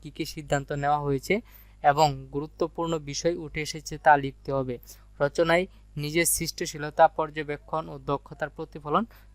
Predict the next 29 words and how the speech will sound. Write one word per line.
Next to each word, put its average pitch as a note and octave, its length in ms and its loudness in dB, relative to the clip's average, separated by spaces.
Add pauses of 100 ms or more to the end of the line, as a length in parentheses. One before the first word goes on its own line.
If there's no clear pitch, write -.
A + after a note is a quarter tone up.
ঘটাতে C#3 420 0
হবে। B2+ 260 -4 (360)
রচনার E3 400 0
একটি D3+ 240 -2
শিরোনাম D#3+ 460 4 (280)
দিতে D3 240 -8
হবে, C3 200 -2
অর্থাৎ C#3 240 -4 (100)
রচনার D3 300 -8
নামও C#3 280 -2
দিতে C3 260 -6
হবে। B2 240 -6 (520)
নিচের D#3 360 2 (340)
কয়েক D3+ 320 8
ধরনের E3+ 380 6 (360)
লেখার D3+ 360 2
নমুনা D#3 500 4 (480)
দেওয়া D3+ 180 10
হলো, C3+ 260 -2 (180)
যেমন D3 240 -6
বিবরণীমূলক E3 720 -2
লেখা, C#3+ 360 2 (200)
বিদ্যালয়, D3+ 460 -2
শ্রেণীকক্ষ, C#3+ 580 -6
স্কুল D3 300 -8
মাঠ, C3+ 240 2 (320)
পাঠাগার C#3 380 2
বিবরণী, C3+ 440 -6
এগুলা। C3 300 -4